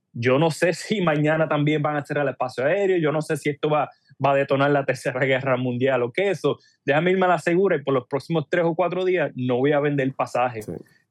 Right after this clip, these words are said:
Speaker 1: Eh, y los que viajamos, los que trabajamos, los que, los pasajeros que estuvieron volando esos próximos días después del cierre del espacio aéreo en Puerto Rico,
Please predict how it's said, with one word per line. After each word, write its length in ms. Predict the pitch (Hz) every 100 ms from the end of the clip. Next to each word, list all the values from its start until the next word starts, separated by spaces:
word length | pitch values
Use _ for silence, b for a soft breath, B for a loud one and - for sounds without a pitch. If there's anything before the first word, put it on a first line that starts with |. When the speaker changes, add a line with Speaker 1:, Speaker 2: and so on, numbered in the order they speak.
| _
Speaker 1:
Eh, 400 | 139 135 120 127 - -
y 340 | 147 131 131 139
los 160 | 139 -
que 140 | 127
viajamos, 640 | 120 120 120 135 175 175
los 120 | 147 -
que 80 | 135
trabajamos, 640 | 127 120 127 160 175 160
los 120 | -
que, 160 | - 120
los 140 | 117
pasajeros 500 | - - 120 135 156 151
que 80 |
estuvieron 580 | 143 - 139 143 160 156 _ _ _ _
volando 580 | 113 135 135 135 127 117
esos 240 | - - - -
próximos 480 | 160 - 151 143
días 240 | 135 147 139
después 440 | 120 - 123 131
del 160 | 151 156
cierre 600 | - 160 156 160 151 143
del 180 | 135 120
espacio 320 | 120 131 131
aéreo 120 | 156 156
en 40 |
Puerto 240 | 147 143
Rico, 320 | 143 143 131